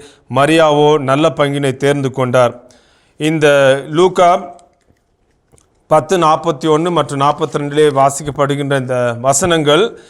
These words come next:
நமக்கே கூறப்பட்ட வசனமாக இருப்பதை நாம் பார்க்கின்றோம். இங்கே ஆண்டவருடைய பதில் மார்த்தாவுக்கு கூறியதாக இருந்தாலும் ஆண்டவர் இயேசு நம்மையெல்லாம் பார்த்து கூறுகின்றார், "தேவைப்படுவது ஒன்றே."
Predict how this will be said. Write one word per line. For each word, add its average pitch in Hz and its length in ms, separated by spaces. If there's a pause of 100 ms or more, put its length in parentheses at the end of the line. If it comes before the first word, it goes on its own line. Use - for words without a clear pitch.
(300)
நமக்கே 180 500
கூறப்பட்ட 175 540
வசனமாக 151 640
இருப்பதை 139 360
நாம் 131 260
பார்க்கின்றோம். 131 640 (600)
இங்கே 147 380
ஆண்டவருடைய 147 1000 (180)
பதில் 165 600 (560)
மார்த்தாவுக்கு 165 760
கூறியதாக 160 680
இருந்தாலும் 156 560 (340)
ஆண்டவர் 143 360
இயேசு 151 280
நம்மையெல்லாம் 147 560
பார்த்து 143 520 (140)
கூறுகின்றார், 135 640 (680)
"தேவைப்படுவது 156 1040
ஒன்றே." 135 480